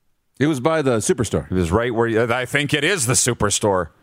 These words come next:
Speaker 1: Oh.
Speaker 2: It was right at the corner of Main Street and Thatcher Drive. And it's gone. So stop. Stop it. I don't want, I don't want to talk about it. So, Chris, yeah, this is from yesterday. If you can throw that up.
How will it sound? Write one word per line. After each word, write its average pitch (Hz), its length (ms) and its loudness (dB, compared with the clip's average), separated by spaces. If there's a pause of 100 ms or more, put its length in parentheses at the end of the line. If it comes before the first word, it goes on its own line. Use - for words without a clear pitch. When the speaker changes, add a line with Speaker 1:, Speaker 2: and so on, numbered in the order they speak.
(120)
Speaker 1:
Oh. 90 200 0 (1040)
Speaker 2:
It 120 80 2
was 143 140 0
right 170 160 0
at 160 80 -2
the 135 80 -2
corner 160 320 0
of 123 80 -4
Main 147 240 0
Street 143 260 0
and 127 80 0
Thatcher 120 320 -2
Drive. 90 440 -2 (840)
And 104 120 2
it's 101 120 -2
gone. 98 340 -2
So 104 140 -2
stop. - 460 -2
Stop 113 300 -2
it. - 40 -20 (200)
I 101 80 -2
don't 113 140 0
want, 104 180 -2
I 110 60 2
don't 127 80 2
want 107 160 0
to - 40 0
talk 104 140 0
about 80 160 -6
it. - 40 -10 (2250)
So, 131 260 0
Chris, 156 380 -2
yeah, 139 340 0
this 151 200 0
is 127 100 -2
from 123 200 -2
yesterday. 113 640 0 (500)
If 95 100 -14
you 95 60 -4
can 113 100 0
throw 131 240 0
that 120 200 0
up. 123 340 -2